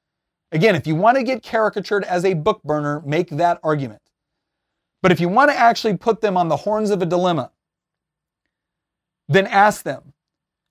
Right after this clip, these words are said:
can you agree reading, writing, scientific analysis, and critical thinking and math skills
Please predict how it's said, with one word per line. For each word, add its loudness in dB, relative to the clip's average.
can 2
you 4
agree 2
reading, 0
writing, 2
scientific -2
analysis, -2
and -10
critical -6
thinking -8
and -6
math 0
skills -10